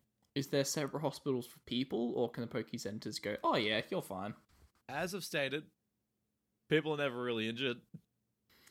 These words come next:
Speaker 1: Yeah, but, like,
Speaker 2: But it is whenever
Speaker 1: I know
Speaker 2: they
Speaker 1: you've
Speaker 2: say
Speaker 1: said people are never really injured, but, like, is there a thing in case
Speaker 2: There's,
Speaker 1: they do, or is
Speaker 2: there's,
Speaker 1: it just never
Speaker 2: there, whenever
Speaker 1: addressed?
Speaker 2: they, whenever someone is actually injured or have to have, like, a sickness, they say hospital, not Pokemon Center. So I
Speaker 1: Right,
Speaker 2: don't,
Speaker 1: okay.
Speaker 2: I think that's a separate place.
Speaker 1: Yeah.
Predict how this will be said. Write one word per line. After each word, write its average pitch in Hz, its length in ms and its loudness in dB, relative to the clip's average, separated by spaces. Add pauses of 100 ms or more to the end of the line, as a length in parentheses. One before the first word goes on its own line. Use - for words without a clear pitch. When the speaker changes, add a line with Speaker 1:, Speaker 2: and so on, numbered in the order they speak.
(120)
Speaker 1:
Yeah, 175 380 10
but, - 200 -2
like, 117 420 4 (320)
Speaker 2:
But 151 260 4 (320)
it 156 140 4
is 147 280 -2
whenever 151 260 4
Speaker 1:
I 143 40 8
know 165 80 8
Speaker 2:
they 185 80 10
Speaker 1:
you've 180 200 8
Speaker 2:
say 165 60 4
Speaker 1:
said 151 320 6
people 139 420 2
are 113 40 4
never 113 240 2
really 107 300 2
injured, 101 300 -4
but, 107 100 2
like, 113 240 4
is 123 120 2
there 117 180 4
a 110 40 0
thing 107 300 -2
in 92 120 -4
case 107 280 0
Speaker 2:
There's, 180 320 4
Speaker 1:
they 123 120 6
do, 185 260 0
or 92 100 -2
is 101 60 2
Speaker 2:
there's, 165 240 6
Speaker 1:
it 123 60 -2
just - 120 -10
never 151 240 2
Speaker 2:
there, 175 180 -4
whenever 165 280 2
Speaker 1:
addressed? - 20 -4
Speaker 2:
they, 196 260 2
whenever 175 220 -2
someone 151 460 -2
is 117 240 -4
actually 123 360 -6
injured 123 340 -6
or 113 200 -2
have 113 140 -4
to 139 80 -10
have, 110 120 -6
like, 104 120 -4
a 107 60 -10
sickness, 131 320 -10
they 110 120 -6
say 117 160 -4
hospital, 135 540 -6
not 113 180 -6
Pokemon 143 420 -12
Center. 165 300 -10
So 123 200 -10
I 110 80 -2
Speaker 1:
Right, - 220 -6
Speaker 2:
don't, 131 200 -4
Speaker 1:
okay. - 200 -14
Speaker 2:
I 113 60 -10
think 143 300 -8
that's - 160 -10
a 117 60 -12
separate - 420 -10
place. - 420 -18
Speaker 1:
Yeah. 107 320 -2